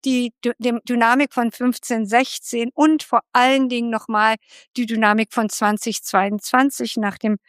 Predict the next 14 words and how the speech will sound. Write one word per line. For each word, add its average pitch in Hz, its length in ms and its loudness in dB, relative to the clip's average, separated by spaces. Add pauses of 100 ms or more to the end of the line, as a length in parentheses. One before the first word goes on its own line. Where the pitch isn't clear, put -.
(240)
Angriffskrieg - 1120 -2
Russlands 226 420 0
auf 220 120 -2
die - 140 -6
Ukraine 254 560 0 (300)
hat 262 160 2
die 254 100 -4
Zahlen 220 400 0
in 214 140 -4
Deutschland 202 480 -2
tatsächlich 226 580 -6
so 247 400 2
derzeit 208 540 0
gelagert, 202 580 -2